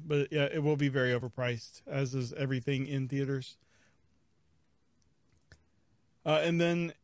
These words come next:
in Taiwan, we're kind of, um, going all over the world with this segment. Um,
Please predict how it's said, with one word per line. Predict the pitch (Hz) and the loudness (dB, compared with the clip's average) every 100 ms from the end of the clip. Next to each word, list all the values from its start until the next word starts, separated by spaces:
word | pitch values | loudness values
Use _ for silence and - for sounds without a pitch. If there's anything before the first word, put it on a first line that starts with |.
| _ - | _ -4
in | 175 175 | -2 -2
Taiwan, | - - 156 151 143 180 147 131 165 - _ _ _ _ _ | -4 -6 0 0 2 0 0 -2 -6 -10 _ _ _ _ _
we're | - 131 | -12 -2
kind | 147 135 127 - - _ _ _ - - | 0 0 -4 -12 -20 _ _ _ -20 -6
of, | 139 | -2
um, | 127 120 117 117 139 _ _ _ _ _ 170 | 0 0 -2 -6 -12 _ _ _ _ _ -6
going | 143 135 135 | -2 0 0
all | 139 139 | -2 0
over | 135 123 123 | 0 -2 -4
the | 120 | -4
world | 123 123 | -2 -2
with | 123 | -4
this | 135 113 | -4 -4
segment. | 139 131 156 - | -4 -2 -2 0
Um, | 147 139 135 | 2 2 2